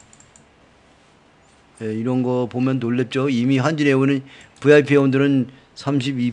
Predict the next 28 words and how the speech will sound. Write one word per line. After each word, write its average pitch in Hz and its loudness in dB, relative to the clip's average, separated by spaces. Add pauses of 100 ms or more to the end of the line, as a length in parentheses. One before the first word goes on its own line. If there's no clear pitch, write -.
프로, 120 -6
이미 139 2
일찍 151 0
담은 131 2
사람들은 131 0
삼십이 127 -2
프로고요. 107 -8 (380)
요거 131 0
이제 127 -2
공개하려고 143 2
하는 139 0
거, 131 0
요것도 131 -4
이제 127 -2
수익 143 -4
많이 120 -4
났네요. 110 -6 (460)
요거, 110 -6 (840)
요거, 107 -6 (720)
요거, 107 -6
요거, 104 -8
요거. 98 -12 (500)
십육 120 -6
프로 113 -8
났지만 104 -8
요거 101 -10
공개 127 0
이제 104 -6